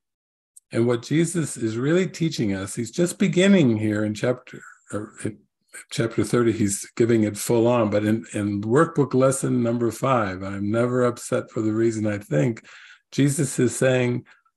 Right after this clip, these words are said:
"You're just fooling yourself if you believe attack is real. And you're fooling yourself if you believe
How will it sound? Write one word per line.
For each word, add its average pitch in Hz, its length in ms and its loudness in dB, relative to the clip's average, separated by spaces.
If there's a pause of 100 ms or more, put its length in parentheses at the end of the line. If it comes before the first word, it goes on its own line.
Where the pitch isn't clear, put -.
(320)
"You're 127 180 2
just - 560 -4
fooling 185 540 4
yourself 107 680 -2 (720)
if 123 240 -4
you 131 160 0
believe 127 440 2
attack 117 480 -2
is 101 200 -4
real. 117 540 0 (720)
And 120 320 0
you're 120 180 0
fooling 175 580 0
yourself 120 720 -2
if 110 240 -14
you 127 140 0
believe 120 680 2